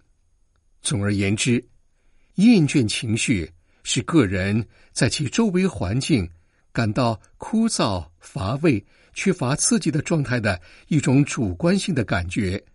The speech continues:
是一种普遍很多人都会经验的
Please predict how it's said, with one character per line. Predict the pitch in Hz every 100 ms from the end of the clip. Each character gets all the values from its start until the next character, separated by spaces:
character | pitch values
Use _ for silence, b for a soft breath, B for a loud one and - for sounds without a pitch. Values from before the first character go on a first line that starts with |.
| _ _ _ _ _ -
是 | -
一 | 127 107
种 | 117 107 120 b b b
普 | - 147
遍 | 127 185
很 | 110 95 92
多 | 180 220
人 | 110 101 - b b -
都 | 156
会 | 151
经 | - 226 233
验 | 202 95
的 | 95